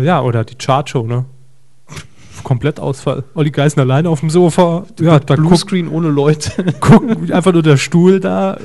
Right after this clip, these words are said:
Speaker 1: Gucken wir uns jetzt mal die
Speaker 2: Und
Speaker 1: Plätze
Speaker 2: einfach Leute,
Speaker 1: fünfzig
Speaker 2: Leute
Speaker 1: bis
Speaker 2: von der Straße und so, „Ja, die achtziger. Mhm. Was soll ich, ich soll hier ablesen?“ „Ja, ja, die Nena, die haben wir damals immer gehört.“ „Ja, kann ich machen.“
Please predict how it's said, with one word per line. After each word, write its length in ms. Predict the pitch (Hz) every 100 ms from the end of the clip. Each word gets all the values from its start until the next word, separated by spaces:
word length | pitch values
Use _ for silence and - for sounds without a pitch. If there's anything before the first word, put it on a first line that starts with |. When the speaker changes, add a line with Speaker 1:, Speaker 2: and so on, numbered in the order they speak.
| 160
Speaker 1:
Gucken 260 | - 202 202
wir 60 |
uns 140 | 170 180
jetzt 260 | 165 -
mal 320 | 170 180 185 180 -
die 120 | 170
Speaker 2:
Und 100 | 170
Speaker 1:
Plätze 300 | 175 170 185
Speaker 2:
einfach 40 | 175
Leute, 120 | 170 202
Speaker 1:
fünfzig 200 | - 151
Speaker 2:
Leute 140 | 185
Speaker 1:
bis 120 | -
Speaker 2:
von 120 | 190 170
der 100 | 151
Straße 440 | - 143 160 131
und 60 | 120
so, 120 | 117
„Ja, 100 | 135
die 120 | 120 165
achtziger. 500 | 156 - 120 110 107
Mhm. 380 | 123 117 143 151 - - - - - - - - - - - - -
Was 160 | 151 147
soll 80 | 196
ich, 120 | 196
ich 120 | -
soll 100 | 160
hier 140 | 170
ablesen?“ 360 | 175 151 127 120
„Ja, 200 | 117 127
ja, 260 | 160 160 165
die 160 | 151
Nena, 440 | 147 147 151 127 92
die 160 | 117
haben 180 | 127 143
wir 80 | 143
damals 460 | 131 135 143 143 135
immer 240 | 139 135
gehört.“ 340 | 135 127 113
„Ja, 160 | 143 131
kann 200 | - 123
ich 100 | 139
machen.“ 160 | 127